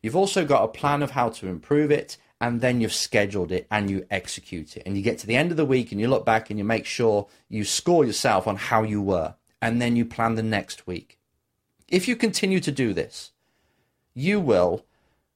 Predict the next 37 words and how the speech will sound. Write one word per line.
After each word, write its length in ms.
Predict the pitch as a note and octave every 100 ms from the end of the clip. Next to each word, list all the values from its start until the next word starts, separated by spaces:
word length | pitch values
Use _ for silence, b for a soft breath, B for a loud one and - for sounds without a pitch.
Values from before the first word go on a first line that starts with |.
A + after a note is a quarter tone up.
| _ -
accelerate, 840 | - - - C3+ A2 F2+ D#2 -
you 100 | E3+
will 80 | D#3
leap 400 | D3+ E3+ D#3 -
forward. 520 | - G2+ F2 D2+ D2+
It's 100 | A2+
not 160 | F3 -
just 160 | F3+
gonna 120 | F#3+ E3
be 120 | C#3+
one 320 | C3+ D3+ D3
percent 440 | C#3 - C3+ A2
gain 280 | G#2+ C3+ B2+
in 120 | A#2
each 240 | B2+ A#2+ C3
area 400 | B2+ A2 G#2+ G2+ b b
each 260 | C3 A#2 -
week 340 | C#3 G2+ F#2
or, 260 | G2+ G2+ - - - _
or 160 | A#2+ A#2+
each 200 | A#2 -
day. 420 | C#3 A#2+ E2+ A#2 _ _
I 60 | G2+
think 200 | - E3+
you're 80 | C#3
gonna 160 | B2
do 160 | A2 G2
more 240 | A2+ E3
than 180 | B2+ F2+
that. 360 | D#2+ - - - _ _
You're 120 | - D3
gonna 140 | D3+
get 180 | A#2+ A#2
very 240 | D3+ D3+
specific 720 | - - C3+ - F3+ - -
at 200 | - -
being 400 | - C#3 G2+ F2